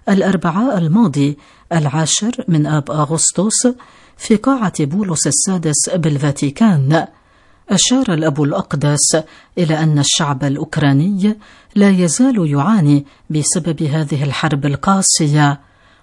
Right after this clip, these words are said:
وتوجه بفكره إلى المهاجرين الذين يصلون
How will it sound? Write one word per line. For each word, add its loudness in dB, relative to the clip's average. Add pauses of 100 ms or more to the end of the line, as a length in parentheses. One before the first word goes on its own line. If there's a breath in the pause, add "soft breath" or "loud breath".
(100)
وتوجه 0
بفكره 0 (360 loud breath)
إلى 2
المهاجرين 2
الذين 0
يصلون 2